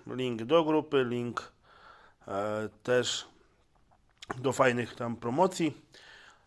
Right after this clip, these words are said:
E, ostatnio jakoś tak brak czasu i w zeszłym tygodniu nie było, ale myślę, że od jutra coś tam się ruszy. Myślę, że na pierwszy tydzień ferii w Kujawsko-Pomorskim coś tam się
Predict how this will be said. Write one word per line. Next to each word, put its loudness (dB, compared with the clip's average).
E, -8
ostatnio 0
jakoś -2
tak -4
brak 0
czasu 2
i -14
w -10
zeszłym -4
tygodniu 0
nie 0
było, 6
ale 10
myślę, 4
że 4
od -2
jutra 0
coś -6
tam -4
się -6
ruszy. 0
Myślę, 0
że 4
na 2
pierwszy 0
tydzień -2
ferii 2
w -20
Kujawsko-Pomorskim 2
coś -4
tam 0
się 0